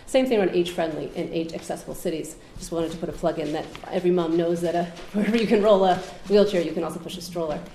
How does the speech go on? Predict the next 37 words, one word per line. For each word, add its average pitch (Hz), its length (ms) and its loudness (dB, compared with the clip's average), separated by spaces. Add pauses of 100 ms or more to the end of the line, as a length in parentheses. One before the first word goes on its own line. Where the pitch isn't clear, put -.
(420)
Um, 165 260 0
and 175 140 2
my 165 80 4
one 175 180 4
final, 170 320 0
I 160 60 -2
know 165 140 0
I'm 165 60 2
in 165 60 0
my 160 100 0
last 165 300 -2
minute, 175 280 2
but - 160 4
in 185 80 -2
terms 240 260 0
of, 202 240 -2
um, 185 240 0
I 208 100 -2
want 247 180 0
to 262 80 -6
mention 247 320 -2
just 262 180 -8
a 226 60 -4
little 247 240 -2
thing, 208 280 -2
and 190 80 0
I 185 40 -2
don't 208 140 -2
know 208 80 -2
where 202 120 0
it - 80 -2
fits 190 280 -6
in, 180 160 2
but 180 100 0
it's 180 120 -4
also 220 200 -2
about, 190 180 -2